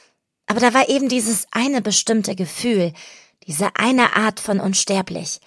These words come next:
Es gibt ja zwei davon. Die erste, wenn du den Tod einfach nicht am Schirm hast, weil du mit tausend anderen Sachen beschäftigt bist. Damit viel zu arbeiten, um endlich berühmt zu werden,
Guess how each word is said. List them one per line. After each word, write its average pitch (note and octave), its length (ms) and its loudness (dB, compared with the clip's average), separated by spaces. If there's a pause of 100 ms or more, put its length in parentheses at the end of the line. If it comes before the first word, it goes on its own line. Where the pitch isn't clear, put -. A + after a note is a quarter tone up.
(600)
Es C4 200 2
gibt - 200 -2
ja E3 120 0
zwei G#3 260 2
davon. F3 480 -4 (520)
Die C4+ 100 4
erste, G#3 600 2 (640)
wenn G#3 220 4
du F#3+ 100 4
den E3+ 200 0
Tod A#3 320 2
einfach F#3+ 380 2
nicht F3 200 -4
am E3 120 -4
Schirm F3 420 0
hast, G#3+ 280 -4 (360)
weil F#3 140 4
du F#3 100 2
mit - 160 -2
tausend G3+ 500 2
anderen A3 400 2
Sachen D#3+ 300 -6
beschäftigt E3 560 -4
bist. - 300 -4 (580)
Damit A3 580 2
viel A3 220 -2
zu - 200 -4
arbeiten, G3+ 640 4 (400)
um A#3 160 0
endlich A#3+ 460 0
berühmt D#4 380 2
zu F#3 140 -2
werden, F3+ 440 2